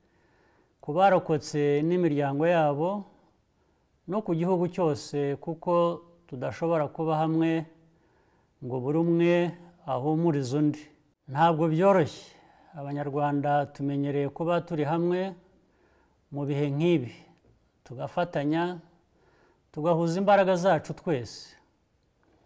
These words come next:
Ibi tubikora mu mihango ku rwego rw'igihugu no mu bindi bikorwa nk'urugendo rwo kwibuka,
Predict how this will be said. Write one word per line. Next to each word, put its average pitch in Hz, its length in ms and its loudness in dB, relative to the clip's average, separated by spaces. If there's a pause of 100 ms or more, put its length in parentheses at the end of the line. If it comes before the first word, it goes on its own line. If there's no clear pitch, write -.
(500)
Ibi 165 280 0 (500)
tubikora 160 520 -2
mu 160 120 2
mihango 156 720 0 (1040)
ku 160 80 -6
rwego 160 640 2
rw'igihugu 170 680 0 (600)
no 202 140 -2
mu 208 200 2
bindi 190 720 2
bikorwa 175 840 -2 (140)
nk'urugendo 151 840 -2
rwo 165 200 -2
kwibuka, 165 680 -4